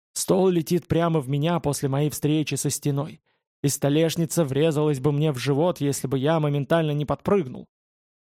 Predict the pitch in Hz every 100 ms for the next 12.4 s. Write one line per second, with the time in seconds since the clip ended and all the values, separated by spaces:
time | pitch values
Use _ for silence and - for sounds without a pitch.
0 | _ 180 202 190 170 160 - 147 160 _
1 | _ 143 165 160 160 151 160 170 156 156
2 | 151 139 143 170 185 185 170 175 165 165
3 | 156 170 165 160 - 147 151 170 135 -
4 | 165 170 165 156 151 151 - 135 139 156
5 | 131 - - _ _ _ _ - 143 139
6 | 147 160 160 175 175 180 190 196 196 196
7 | 190 208 214 - 254 127 _ 147 135 214
8 | - 208 170 170 214 165 165 156 214 147
9 | 175 139 147 202 208 196 190 151 185 165
10 | 175 - - - 202 190 135 127 175 170
11 | 156 156 147 147 165 190 143 143 135 143
12 | 147 151 131